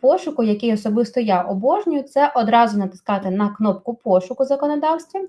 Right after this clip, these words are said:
і тоді нам відкриються абсолютно всі фільтри з лівої сторони екрану та пошукова стрічка, які ми можемо поєднувати між собою. Для прикладу,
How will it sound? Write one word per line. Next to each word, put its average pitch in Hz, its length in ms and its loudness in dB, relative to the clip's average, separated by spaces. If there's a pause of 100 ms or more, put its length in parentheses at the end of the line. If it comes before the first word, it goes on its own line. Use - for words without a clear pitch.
(340)
і 339 100 0
тоді 262 380 2
нам 226 220 0
відкриються 214 640 -4
абсолютно 214 500 -4
всі 202 180 -8
фільтри 302 440 0
з 262 80 -6
лівої 247 240 2
сторони 226 360 -2
екрану 220 380 -2
та 254 180 2
пошукова 208 500 -4
стрічка, 277 420 -6
які 190 260 -4
ми 208 120 0
можемо 214 400 0
поєднувати 190 600 -2
між 190 220 -4
собою. 190 380 -6 (640)
Для 285 160 4
прикладу, 294 600 2